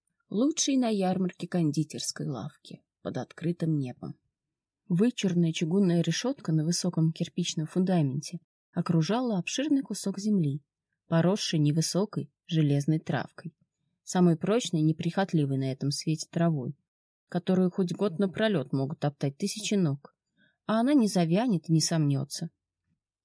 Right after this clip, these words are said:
Зеленеть будет, как ни в чем не бывало, словно и впрямь сделана из железа. Там стояло множество добротно сколоченных столиков,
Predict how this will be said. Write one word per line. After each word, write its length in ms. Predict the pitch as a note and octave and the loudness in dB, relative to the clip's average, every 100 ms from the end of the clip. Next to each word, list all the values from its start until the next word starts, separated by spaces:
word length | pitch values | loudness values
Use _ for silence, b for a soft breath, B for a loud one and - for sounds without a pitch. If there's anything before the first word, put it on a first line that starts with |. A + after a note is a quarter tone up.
| _ | _
Зеленеть 580 | F#3 G3 F#3 G3 C#4+ - | 2 6 6 4 2 0
будет, 420 | F3+ E3 F3 - | 0 0 0 -10
как 240 | - - - | -8 -4 -2
ни 80 | A3+ | -2
в 100 | - | -2
чем 260 | D4 C#4 | 2 4
не 80 | B3 | 4
бывало, 560 | G#3 G#3 F3 D3 - F3+ _ - | 2 2 2 0 -4 -10 _ -14
словно 480 | - G#3 G#3 G3+ | -4 -2 2 2
и 20 | G3+ | 2
впрямь 440 | - - F3+ C#3+ | 0 0 2 2
сделана 520 | E3 E3+ E3+ E3+ D#3+ | -2 -2 0 2 2
из 100 | D#3 | 0
железа. 440 | D#3 D3+ D3 D#3+ - _ _ _ _ _ _ _ | -2 -2 -2 -6 -12 _ _ _ _ _ _ _
Там 220 | G3 A3+ | 0 0
стояло 480 | B3+ G3 F#3+ D#3+ D#3+ | 0 2 2 2 2
множество 560 | D#3+ F3 G#3+ G3 - E3 | 2 2 2 -2 -2 0
добротно 460 | E3 D#3+ G3+ - | 2 2 -2 -4
сколоченных 600 | - - F#3 F3 - G3+ | -4 -2 -2 -2 -2 -4
столиков, 680 | - - E3+ D3 D#3 F3 - | -4 0 2 2 -2 -12 -16